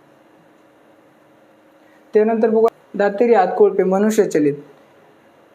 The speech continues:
पिकामध्ये दोन ओळीतील निंदणी, अ, करण्यासाठी मजुराला उभ्याने कोळपी दोन्ही हातात मागे पुढे, अ, ढकलून चालवता येते.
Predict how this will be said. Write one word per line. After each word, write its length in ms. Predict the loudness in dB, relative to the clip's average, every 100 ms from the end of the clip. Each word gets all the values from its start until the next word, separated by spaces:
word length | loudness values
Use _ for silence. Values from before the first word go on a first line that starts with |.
| _
पिकामध्ये 680 | -2 0 0 0 2 0 0
दोन 300 | 2 2 2
ओळीतील 360 | 2 0 0
निंदणी, 600 | 0 0 2 0 0 -4 -6 -16 -8
अ, 260 | -2 0 -2 -4 -8 -4
करण्यासाठी 520 | 0 0 0 0 0
मजुराला 500 | 0 2 2 2 2
उभ्याने 420 | 2 4 2 2
कोळपी 500 | 2 2 2 0 -2
दोन्ही 480 | -4 -8 -4 -2 0
हातात 280 | -2 -2 -4 -6 -18 _ -6
मागे 360 | -2 0 0
पुढे, 400 | 0 0 0 -2 -6 -4
अ, 280 | 0 0 0
ढकलून 600 | -2 0 0 0 -2 -8
चालवता 440 | -2 0 2 0
येते. 360 | 0 -2 -6